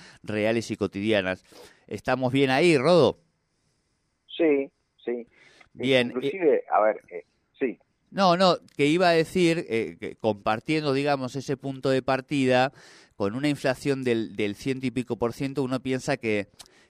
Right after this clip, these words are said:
Speaker 1: que eso siempre es más urgente que todo, o sea, que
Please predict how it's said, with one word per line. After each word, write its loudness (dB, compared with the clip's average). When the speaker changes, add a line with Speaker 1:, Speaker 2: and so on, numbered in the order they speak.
Speaker 1:
que 2
eso 0
siempre -2
es -6
más -4
urgente -4
que -4
todo, 8
o 2
sea, -2
que -4